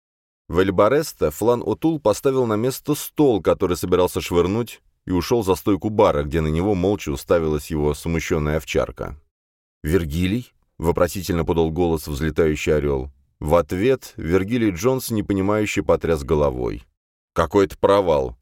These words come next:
сказал он. «Наверное, от усталости». «Но мы оба почувствовали это», —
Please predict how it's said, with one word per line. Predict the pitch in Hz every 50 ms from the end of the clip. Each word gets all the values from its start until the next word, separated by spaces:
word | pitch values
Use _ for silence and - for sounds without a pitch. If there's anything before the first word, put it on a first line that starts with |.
| _
сказал | - - - 90 76 67 76 71 69
он. | 67 64 62 - - _ -
«Наверное, | 73 76 85 85 104 107 95 95 98 95 95 92
от | 92 -
усталости». | 117 - - - 90 73 64 58 - - - - 58 - - _ _ _ _ _ _ _ _ _ _ _ _ _ _
«Но | - 90
мы | 90 101 123
оба | 131 92 78 76
почувствовали | - 80 - - 82 73 - 73 73 78 78 78
это», — | 73 71 71 - 76 76